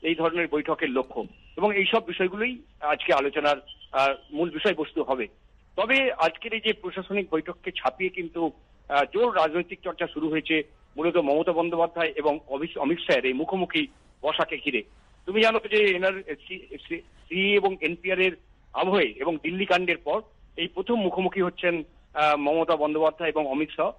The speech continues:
পাশাপাশি স্বরাষ্ট্রমন্ত্রী হিসাবে দায়িত্ব গ্রহণের পর ইস্টার্ন জোনাল কাউন্সিলের প্রথম বৈঠক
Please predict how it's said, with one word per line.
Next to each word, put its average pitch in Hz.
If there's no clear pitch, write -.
পাশাপাশি 226
স্বরাষ্ট্রমন্ত্রী 190
হিসাবে 190
দায়িত্ব 165
গ্রহণের 170
পর 170
ইস্টার্ন 226
জোনাল 185
কাউন্সিলের 180
প্রথম 208
বৈঠক 160